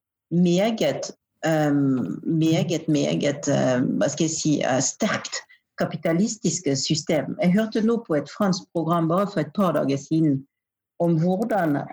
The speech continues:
ehm, altså hvordan etter krisen i, eh, to tusen og åtte, man skulle ha trodd at det kapitalistiske skulle ha blitt veltet og gått under, fordi det var i ferd med å gjøre det,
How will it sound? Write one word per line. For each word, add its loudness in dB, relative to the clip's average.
ehm, 0
altså 2
hvordan 0
etter 0
krisen 0
i, 2
eh, 0
to 0
tusen 0
og -6
åtte, -2
man 0
skulle -2
ha 0
trodd -4
at -2
det -2
kapitalistiske 0
skulle -2
ha 0
blitt 0
veltet -2
og -2
gått -2
under, 2
fordi 2
det 0
var 0
i -4
ferd 0
med 2
å 0
gjøre 2
det, 2